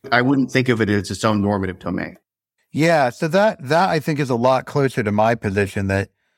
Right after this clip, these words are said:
Speaker 2: in politics, you often have to be very consequentialist. It's just kind of the nature of the game. And, um, politics is very complex. So you have to be very careful. You can't be,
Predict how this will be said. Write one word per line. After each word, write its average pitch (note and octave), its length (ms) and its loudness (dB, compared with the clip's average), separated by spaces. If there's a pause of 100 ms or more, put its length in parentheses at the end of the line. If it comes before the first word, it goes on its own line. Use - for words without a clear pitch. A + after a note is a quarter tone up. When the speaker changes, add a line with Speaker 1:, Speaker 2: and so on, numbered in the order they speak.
(180)
Speaker 2:
in B2 140 0
politics, E3 560 0
you B2 140 2
often C3 260 0
have B2 240 0
to B2 80 -4
be A2 480 -2 (420)
very B2+ 300 2
consequentialist. A#2+ 1080 -2
It's G#2 120 -6
just - 180 -8
kind A#2 200 0
of G2+ 80 -2
the G#2 80 0
nature G#2 460 0
of G2 160 0
the F#2+ 100 -6
game. C3+ 560 0 (580)
And, A2+ 320 2
um, G2 440 0
politics A#2+ 520 -2
is A#2 100 -6
very A#2 240 0
complex. B2 800 -4 (420)
So - 140 -4
you A2 140 0
have A#2+ 200 0
to A2+ 80 -10
be G#2+ 120 -6
very A2 280 2
careful. A2 760 0 (420)
You A2 160 -4
can't C#3 420 0
be, A2+ 540 0